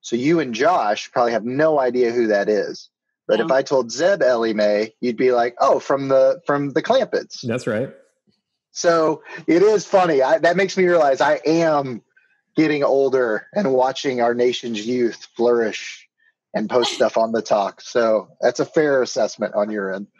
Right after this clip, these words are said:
Speaker 1: <laughs>
Speaker 2: Crazy. Um,
Speaker 3: Yeah.
Speaker 2: but it is weird how, you know,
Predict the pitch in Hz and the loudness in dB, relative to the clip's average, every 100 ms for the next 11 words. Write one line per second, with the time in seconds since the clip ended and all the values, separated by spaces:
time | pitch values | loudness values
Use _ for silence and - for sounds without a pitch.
0 | - _ _ - - _ _ _ _ 185 | -20 _ _ -6 -6 _ _ _ _ -20
1 | _ 180 _ _ 311 160 _ _ - - | _ -20 _ _ -20 _ _ _ -20 -14
2 | 85 85 165 _ _ _ _ _ 240 226 | -10 -10 -14 _ _ _ _ _ -12 -10
3 | 240 254 208 208 185 180 175 165 165 165 | -10 -12 -14 -16 -14 -14 -14 -18 -20 _
4 | 175 165 160 | -20 -20 -20